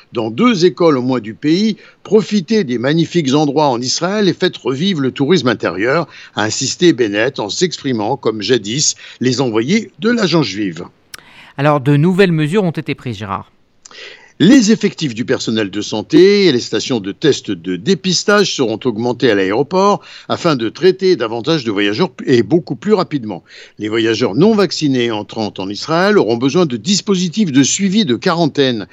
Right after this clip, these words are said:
Speaker 1: Les entrées à partir des pays à forte contamination sont interdites. Cependant, tout le monde a pu remarquer que les vols d'Inde et de Russie, pourtant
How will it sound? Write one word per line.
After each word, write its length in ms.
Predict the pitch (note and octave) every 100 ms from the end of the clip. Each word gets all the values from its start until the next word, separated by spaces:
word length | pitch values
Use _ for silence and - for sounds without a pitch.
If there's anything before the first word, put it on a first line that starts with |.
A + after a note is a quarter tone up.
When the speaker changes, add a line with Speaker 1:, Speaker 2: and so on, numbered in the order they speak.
| - - A2+
Speaker 1:
Les 240 | A#2+ C#3+
entrées 260 | F#3 - F#3
à 80 |
partir 340 | C#3+ C#3+ - C#3
des 140 | C3+
pays 240 | B2+ B2+ A#2
à 60 |
forte 260 | - C3 -
contamination 720 | B2+ C3 B2 B2 A#2+ C#3+ C3+
sont 320 | - G2 E2+
interdites. 580 | A#2 - D#3 E3+ A#3 - - - -
Cependant, 640 | - G#3 G#3+ F#3 A#3 B3+ - -
tout 140 | C4
le 80 | B3
monde 220 | A#3+ B3
a 60 | G3
pu 140 | F3+
remarquer 500 | D#3+ C3+ A#2+ - B3
que 140 | - C3
les 120 | A#2
vols 580 | A#2+ G#3 F#3+ A#2+ F2+ E2
d'Inde 400 | F2+ G#3+ F#3 B2
et 80 | G#2
de 100 | G2+
Russie, 420 | B2+ F3+ - G#3
pourtant 480 | - - - B2+